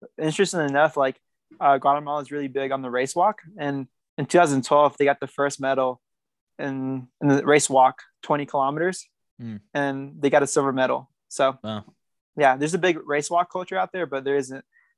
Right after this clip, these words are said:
Speaker 1: that much of a, a big running culture
Speaker 2: Mm-hmm.
Speaker 1: out there.
Speaker 2: Final question has nothing to do with running. It's, you get twenty-five shots from half court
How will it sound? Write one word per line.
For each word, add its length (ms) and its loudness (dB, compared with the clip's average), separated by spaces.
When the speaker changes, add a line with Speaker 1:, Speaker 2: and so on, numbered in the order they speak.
Speaker 1:
that 140 2
much 200 -6
of 160 -6
a, 220 -2
a 40 -12
big 240 0
running 280 0
culture 400 -6
Speaker 2:
Mm-hmm. 280 -10
Speaker 1:
out 180 2
there. 220 -2
Speaker 2:
Final 260 2
question 460 -2
has 180 -6
nothing 280 -2
to 80 -6
do 120 -6
with 140 -6
running. 420 -6
It's, 160 -16
you 80 -12
get 160 -4
twenty-five 420 0
shots 380 -2
from 140 -10
half 240 -4
court 360 -4